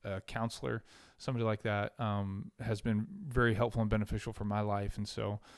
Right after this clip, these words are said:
um, I would definitely encourage any of those things, um, to promote some emotional health for you,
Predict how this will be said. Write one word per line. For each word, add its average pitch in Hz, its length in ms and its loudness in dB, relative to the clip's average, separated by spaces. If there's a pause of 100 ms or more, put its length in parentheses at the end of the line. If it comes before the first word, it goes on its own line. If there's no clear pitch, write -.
(220)
um, 101 420 -4
I - 40 0
would 107 100 -2
definitely 107 240 0
encourage 104 480 0
any 143 240 4
of 110 80 0
those 98 240 -2
things, 101 420 -6 (180)
um, 95 680 -6
to 120 120 -2
promote 104 320 0
some 104 220 -4
emotional 101 360 -4
health 107 420 -10 (120)
for 113 140 -6
you, 98 340 -6